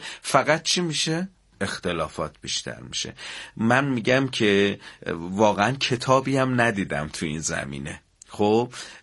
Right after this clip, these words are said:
آموزش خاصی هم ندیدم، چون تو فرهنگ غربی، برای روانشناسی غربی مسئله نیست. با یه راهکارهای کلی یا قطع ارتباط و برو مستقل زندگی کن، علم، این به درد فرهنگ ما نمیخوره.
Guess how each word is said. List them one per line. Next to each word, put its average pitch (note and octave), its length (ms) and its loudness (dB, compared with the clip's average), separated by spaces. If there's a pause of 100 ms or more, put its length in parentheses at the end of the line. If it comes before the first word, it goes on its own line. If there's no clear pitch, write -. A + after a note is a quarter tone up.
(160)
آموزش A2 580 4
خاصی C3+ 520 2
هم B2+ 200 2
ندیدم، F2 420 0
چون D3+ 200 -4
تو D3 120 -12
فرهنگ C#3 720 0 (380)
غربی، C3 420 2
برای B2+ 340 2
روانشناسی A#2+ 920 2
غربی A#2 400 2
مسئله A2 840 2
نیست. - 600 0 (680)
با D#3 100 6
یه E3+ 100 8
راهکارهای C3+ 540 6
کلی B2 300 4
یا C3 100 6
قطع A#2+ 300 4
ارتباط A2+ 420 4
و A2+ 40 2
برو G#2+ 200 2
مستقل G#2 440 2
زندگی G2 440 0
کن، B2 200 2
علم، F2+ 240 2 (320)
این C#3+ 180 2
به B2 100 4
درد F#2+ 320 2
فرهنگ F2+ 540 0
ما G2+ 180 2
نمیخوره. G2+ 540 -2